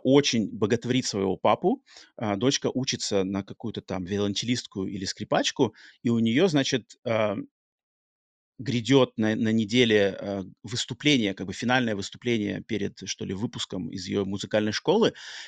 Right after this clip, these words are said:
и папа говорит, что: «Извини, но я не смогу присутствовать на твоем этом, э, выступлении, потому что у меня, значит, э, рабочая р-, командировка в этот день».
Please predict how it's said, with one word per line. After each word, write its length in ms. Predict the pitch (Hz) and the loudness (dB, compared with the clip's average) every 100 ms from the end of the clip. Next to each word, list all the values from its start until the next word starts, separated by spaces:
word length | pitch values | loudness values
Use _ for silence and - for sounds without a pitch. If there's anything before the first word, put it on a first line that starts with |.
| - | -8
и 360 | 120 117 113 104 _ _ _ | -2 2 2 -2 _ _ _
папа 480 | 135 185 170 107 - _ | 2 4 4 4 0 _
говорит, 360 | 123 113 123 123 | 0 2 2 0
что: 220 | - 117 | 2 2
«Извини, 400 | 120 107 127 156 | 2 2 4 4
но 80 | 190 | 4
я 140 | 120 135 | 4 4
не 80 | 135 | 4
смогу 320 | - 131 131 | 2 0 0
присутствовать 460 | 131 - 127 110 107 | -2 -4 -4 -4 -4
на 60 | |
твоем 260 | 101 107 104 | 0 2 2
этом, 240 | 98 98 - _ | 0 -4 -6 _
э, 380 | - - 95 92 | -12 -8 -6 -4
выступлении, 520 | 92 101 - 147 220 170 | -6 -10 -2 2 4 2
потому 300 | 101 110 147 | 0 0 0
что 360 | - 127 101 - | 2 2 2 -2
у 80 | 101 | -2
меня, 440 | 98 113 139 135 | 2 4 4 0
значит, 320 | 101 101 - - - | -4 -6 -6 -8 -12
э, 200 | 90 95 | -8 -4
рабочая 640 | 101 98 131 - 117 104 95 | -2 2 2 2 2 2 0
р-, 120 | 117 | -2
командировка 560 | - 127 120 120 - | 2 4 6 4 2
в 40 | 95 | -2
этот 180 | - - | -6 -8
день». 160 | - | -8